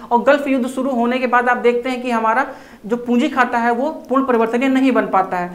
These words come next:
जब हम ब-, फिर उसके बाद में यश तारापुर सेकंड के, का गठन किया जाता है दो हज़ार छः में, और जब दो हज़ार छः में गठन किया जाता है यश तारापुर का, तो आप देखते हैं कि दो हज़ार आठ में फिर से सब prime crisis आ जाता है अमेरिका का, और फिर से हमारा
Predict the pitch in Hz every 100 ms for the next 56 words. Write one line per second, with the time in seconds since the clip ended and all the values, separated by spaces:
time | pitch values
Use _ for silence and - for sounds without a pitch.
0 | - - 180 262 277 233 240 277 254 233
1 | 277 254 247 262 254 269 247 240 247 262
2 | 254 226 254 254 262 262 226 220 247 262
3 | 254 240 247 254 233 233 254 240 - 277
4 | 240 262 - - - 254 233 254 277 277
5 | - 294 302 247 254 254 254 247 247 247
6 | 247 247 233 240 233 247 247 240 - -
7 | - 247 220 240 247 254 254 220 240 240
8 | 247 226 233 254 240 247 254 254 254 240
9 | 233 226 220 233 247 233 226 240 220 220
10 | 226 247 240 233 233 - - 240 - 302
11 | 311 285 269 240 226 220